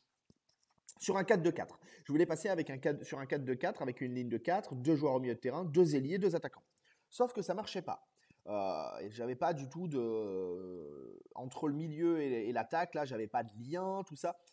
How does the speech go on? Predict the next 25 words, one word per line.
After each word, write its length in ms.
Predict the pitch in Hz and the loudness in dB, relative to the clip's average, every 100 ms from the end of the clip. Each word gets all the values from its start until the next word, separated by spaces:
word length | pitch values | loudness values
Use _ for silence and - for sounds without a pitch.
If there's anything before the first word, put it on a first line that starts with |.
| _ _ | _ _
Donc 140 | 139 | -8
je 80 | 135 | -4
me 40 | 147 | -6
suis 140 | 143 | -4
dit, 100 | 135 | -2
ok, 220 | 160 123 | -2 -2
je 120 | 98 113 | -4 -4
vais 80 | |
redescendre 500 | 135 170 156 151 147 | 2 4 4 2 -4
mon, 220 | 127 123 123 | -6 -8 -8
mon, 220 | 120 113 | -10 -10
mon 140 | 107 110 | -14 -8
joueur 260 | 127 127 | -6 -4
pour 100 | - | -6
le 60 | 101 | -8
remettre 260 | 120 120 - | -8 -8 -10
dans 80 | 107 | -12
cette 180 | 113 | -12
position 320 | - 110 104 120 | -10 -10 -8 -10
de 60 | |
numéro 280 | 117 107 107 | -10 -10 -10
dix 200 | 113 113 | -10 -12
que 100 | - | -12
j'affectionne 560 | 95 - 92 - 135 131 | -14 -18 -12 -8 -8 -4
tant. 260 | 220 254 | -4 -4